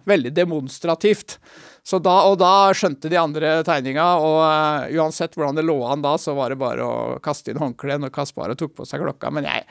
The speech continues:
jeg vet egentlig ikke om jeg har noe sånn. Jeg har prøvd veldig mye på triks på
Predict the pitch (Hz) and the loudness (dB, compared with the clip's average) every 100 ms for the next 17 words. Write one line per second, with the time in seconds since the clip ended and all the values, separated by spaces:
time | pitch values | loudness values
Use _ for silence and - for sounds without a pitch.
0 | - - - _ 117 117 123 - 135 135 | -18 -20 -20 _ -14 -12 -14 -8 -8 -6
1 | 143 160 156 123 147 139 120 147 - 165 | -6 -4 0 0 0 -2 -4 -4 -4 0
2 | 151 214 233 208 226 240 220 202 220 196 | 2 4 4 4 6 4 4 2 4 2
3 | 165 - - - | 0 -4 -6 -2